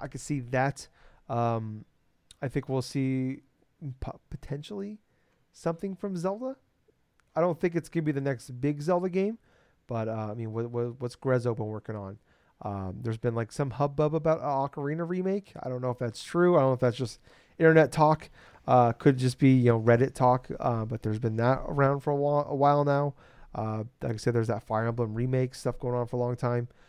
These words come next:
Um, I think we're gonna hear a lot from Nintendo this year.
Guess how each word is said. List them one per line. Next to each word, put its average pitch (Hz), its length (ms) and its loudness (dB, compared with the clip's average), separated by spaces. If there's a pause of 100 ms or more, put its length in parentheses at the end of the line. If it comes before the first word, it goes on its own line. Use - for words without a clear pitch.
(260)
Um, 107 420 -4 (540)
I 156 80 8
think 254 240 2
we're 208 140 2
gonna 196 140 0
hear 160 260 0
a 143 60 -2
lot 120 380 -4
from 120 120 -12
Nintendo 107 500 -10 (540)
this 127 280 -4
year. 104 300 -6